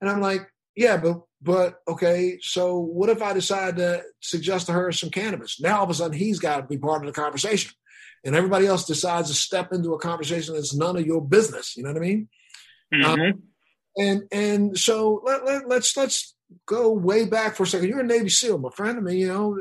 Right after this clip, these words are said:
Speaker 1: and just like myself, you spent time in the military. Uh, I know you were tested along the way, verifying that you were completely drug-free. You know, and I guess you guys probably got hit, you know, every time you either deployed or came home.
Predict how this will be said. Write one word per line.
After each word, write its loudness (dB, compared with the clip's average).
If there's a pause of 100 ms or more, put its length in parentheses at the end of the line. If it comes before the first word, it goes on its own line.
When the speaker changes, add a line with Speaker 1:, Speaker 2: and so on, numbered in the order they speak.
Speaker 1:
and 0
just -4
like -2
myself, -4 (440)
you 0
spent -2
time 2
in -4
the -8
military. -2
Uh, -8
I -8
know 2
you 0
were -2
tested -4
along -2
the -4
way, -4 (340)
verifying 2
that -4
you -4
were -2
completely -2
drug-free. -2 (460)
You -4
know, 0
and 0
I -2
guess 0
you -8
guys -2
probably -4
got -4
hit, 0 (100)
you -6
know, -4
every -2
time -2
you -6
either -2
deployed -4
or -4
came -2
home. -6